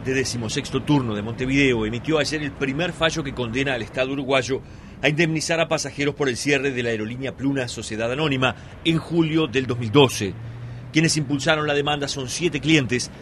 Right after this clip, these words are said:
que no pudieron viajar a Río de Janeiro por el cierre imprevisto de la empresa el cinco de junio, según informa hoy el diario El País.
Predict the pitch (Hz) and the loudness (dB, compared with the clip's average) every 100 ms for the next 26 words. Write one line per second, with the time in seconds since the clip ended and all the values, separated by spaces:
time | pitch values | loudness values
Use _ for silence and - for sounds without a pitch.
0 | - - 170 180 170 180 170 170 151 135 | -16 0 4 4 4 2 0 0 0 2
1 | 160 147 156 156 151 147 147 143 143 120 | 2 2 0 0 0 0 0 0 0 0
2 | 120 160 147 131 131 143 170 - 143 117 | 2 4 4 2 2 2 2 -2 0 0
3 | 113 151 143 120 127 127 135 143 151 143 | 0 0 0 -2 -2 -2 -2 -2 -2 -2
4 | 139 - - - - 170 165 160 160 143 | -2 -4 -18 -18 -4 0 2 0 0 0
5 | 135 143 117 117 107 87 120 120 - - | 0 2 2 2 2 4 4 4 0 -6